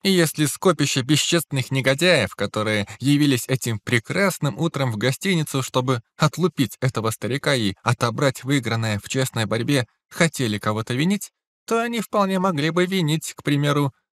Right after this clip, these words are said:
свою никудышную удачу или всех любителей нечестных приёмов, каковым можно отнести духовные атаки, которых я схлопотал аж три, причём сразу. Одна пришла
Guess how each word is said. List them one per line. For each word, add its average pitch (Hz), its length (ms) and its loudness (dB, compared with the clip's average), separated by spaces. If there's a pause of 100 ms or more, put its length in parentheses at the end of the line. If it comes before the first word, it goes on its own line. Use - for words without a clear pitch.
(120)
свою 175 360 2
никудышную 156 640 2
удачу 123 440 0 (380)
или 196 260 0
всех 175 320 0
любителей 165 500 0
нечестных 165 580 0
приёмов, 170 560 0 (420)
каковым 151 400 2
можно 135 380 2
отнести 139 520 -4
духовные 139 540 0
атаки, 120 480 -2
которых 110 500 -4 (300)
я 160 160 2
схлопотал 151 520 0
аж 170 340 0
три, - 300 0 (380)
причём 147 420 -4
сразу. 135 480 -2 (640)
Одна 214 400 0
пришла 90 480 -4